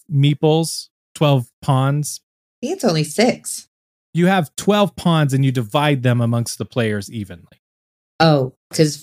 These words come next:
Speaker 2: for two, it's six. I
Speaker 1: Yeah.
Speaker 2: gotcha.
Speaker 1: Yeah. So, like, when we were playing four player, we all had three.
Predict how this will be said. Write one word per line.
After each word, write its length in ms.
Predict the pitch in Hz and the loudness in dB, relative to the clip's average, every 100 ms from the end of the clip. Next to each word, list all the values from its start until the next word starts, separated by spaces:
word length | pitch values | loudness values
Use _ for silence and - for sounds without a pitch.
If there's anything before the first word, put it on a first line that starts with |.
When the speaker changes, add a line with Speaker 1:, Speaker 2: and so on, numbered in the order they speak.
| - | -6
Speaker 2:
for 180 | 170 | 0
two, 320 | 156 - 151 135 | 0 2 2 2
it's 180 | - - | 0 -4
six. 600 | - - - - - _ _ _ - | -8 -8 -10 -12 -12 _ _ _ 2
I 80 | 139 | 4
Speaker 1:
Yeah. 200 | 110 90 | 4 0
Speaker 2:
gotcha. 140 | - - _ _ _ _ _ _ - | -10 -18 _ _ _ _ _ _ -4
Speaker 1:
Yeah. 200 | 104 90 | -4 -6
So, 360 | - 170 143 135 | -8 -4 -2 0
like, 280 | 120 107 _ _ _ | -2 -4 _ _ _
when 120 | 147 151 | -4 0
we 100 | 160 | 0
were 80 | 147 | 0
playing 240 | 143 123 | -2 -2
four 420 | - - 180 165 | -6 -2 0 0
player, 600 | - 135 113 107 110 123 _ _ _ _ - | -2 -2 0 0 -2 -4 _ _ _ _ -4
we 180 | 131 131 | 0 0
all 240 | 127 123 110 | 2 2 2
had 340 | 110 104 98 - _ _ - | 0 -2 -6 -20 _ _ -12
three. 340 | 120 101 92 | -8 -8 -10